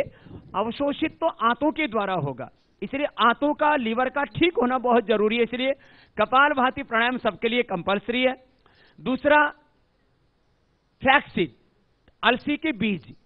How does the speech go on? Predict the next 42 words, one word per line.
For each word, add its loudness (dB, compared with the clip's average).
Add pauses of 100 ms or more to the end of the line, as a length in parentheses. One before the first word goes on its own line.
किसी -2
न -2
किसी -2
रूप 0
में, -8 (520)
जैसे -2
उनको -2
थोड़ा 0
भून 0
लेते 2
हैं 2
नमक 0
में, 0 (320)
तो -2
खाने -2
में -2
बड़े 4
स्वादिष्ट -2
लगते 0
हैं। -4
खाने 0
के -4
बाद 6
जैसे 2
गुजराती 2
लोग 0
मुखवास 2
खाते 0
हैं, 2
ऐसे -2
खा 2
सकते -6
हैं। -4 (600)
उसका 4
powder 4
करके 4 (420)
उसको 2
दही 4
में 2
ले 6
सकते 2
हैं, 0